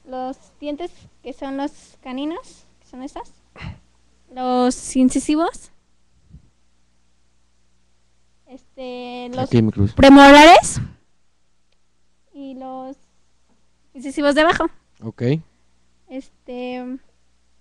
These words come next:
Speaker 2: Son los, todos los, los, la división de los, de, del tipo de dientes que, que
Speaker 1: Sí.
Speaker 2: hay, ¿no? Bueno, tenemos los incisivos, los caninos, eh, la muela del juicio,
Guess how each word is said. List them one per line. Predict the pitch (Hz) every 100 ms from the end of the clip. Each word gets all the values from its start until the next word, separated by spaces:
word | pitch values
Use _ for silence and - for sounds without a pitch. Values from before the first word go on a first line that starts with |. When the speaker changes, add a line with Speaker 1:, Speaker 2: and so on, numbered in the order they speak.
| _ _ _ _ _ _ _ _ _ _ _ _ _ _
Speaker 2:
Son | 123 - 156
los, | 147 117
todos | 139 151
los, | 139 110
los, | 113 110 - _ _ -
la | 123
división | 127 120 139 160
de | 160 143
los, | 120 110
de, | 98 117 113
del | 107 110 104
tipo | - 143 139
de |
dientes | 127 135 127
que, | - 117 104
que | -
Speaker 1:
Sí. |
Speaker 2:
hay, | 117 110
¿no? | 113 151 _ _ _ -
Bueno, | 113 113
tenemos | - 120 139 127
los | 117
incisivos, | 117 110 113 156 175 190 - - - - -
los | 117 113
caninos, | 120 131 196 202 208 - - - - _ _ _ _ _ _
eh, | 110 117 113 113 113 - _ _ - _ _ _ _ _ _ _ _
la | 107 113
muela | 117 151
del | 139 120
juicio, | 131 156 330